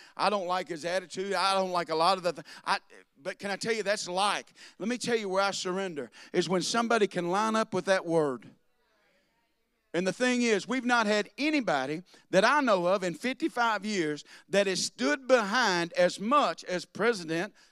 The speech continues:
Donald J. Trump behind the evangelical body of believers.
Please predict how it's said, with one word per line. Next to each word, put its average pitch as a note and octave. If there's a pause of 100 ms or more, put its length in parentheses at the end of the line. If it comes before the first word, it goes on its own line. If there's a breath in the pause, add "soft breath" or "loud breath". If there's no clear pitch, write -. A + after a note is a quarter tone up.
(120 soft breath)
Donald G#3+
J. G#3
Trump F#3+
behind F#3 (300 loud breath)
the -
evangelical A#3+
body G3
of A3
believers. C4